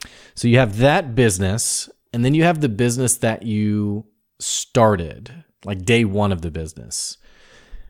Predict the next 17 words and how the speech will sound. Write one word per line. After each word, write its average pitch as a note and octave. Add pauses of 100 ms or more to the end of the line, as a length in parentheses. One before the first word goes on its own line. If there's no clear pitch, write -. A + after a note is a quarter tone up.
(180)
With, G#2+ (140)
you G#2+
know, G2
imagine G#3+
that G#2+
first G2+
day G#2
you G2+
woke F#2+
up F#2
and F#2
you F2+
said, F2+
"I'm G#2
going G#2
to G2
sell F2+